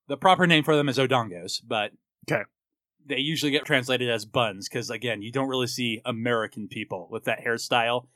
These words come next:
Speaker 1: unless
Speaker 2: Yeah.
Speaker 1: they are cosplaying Sailor Moon.
Speaker 2: Yeah, they're fairly close to the American bun, so it, it makes sense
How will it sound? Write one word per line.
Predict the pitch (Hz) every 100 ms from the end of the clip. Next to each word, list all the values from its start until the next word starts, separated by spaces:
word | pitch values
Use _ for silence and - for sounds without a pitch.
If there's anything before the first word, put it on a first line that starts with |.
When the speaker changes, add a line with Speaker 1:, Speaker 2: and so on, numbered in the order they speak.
| -
Speaker 1:
unless | 127 123
Speaker 2:
Yeah. | 143 127
Speaker 1:
they |
are | 123
cosplaying | 123 131 120 - 135 113
Sailor | - 113 127
Moon. | 107 98 92 - _
Speaker 2:
Yeah, | 147 117 107 _
they're | - 147 151
fairly | 117 170 185 175
close | 156 156 143 -
to | 131
the |
American | 131 127 120 127 113
bun, | 113 110 101
so | 104 127 110
it, | 110
it | 127 127
makes | 127 120
sense | - 117 110